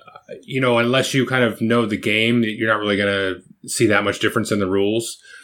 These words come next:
Um, so, but if you were just coming in fresh, like you were saying earlier, to me, this is a better onboard than eighth was,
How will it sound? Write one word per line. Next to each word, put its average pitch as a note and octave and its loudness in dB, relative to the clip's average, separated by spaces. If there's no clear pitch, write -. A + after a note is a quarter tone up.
Um, F#2+ -2
so, A2+ 0
but A2+ 0
if A#2 0
you D#3+ 0
were C#3+ 2
just B2 -2
coming A#2+ 2
in F2+ -2
fresh, B2 0
like G#2 0
you G#2 0
were F#2 0
saying G2 -2
earlier, G#2 0
to C3+ 0
me, E3 2
this D3+ 0
is D3+ 0
a C#3+ 4
better A#2+ 2
onboard A2 0
than G2 2
eighth G2 -2
was, D#3+ 0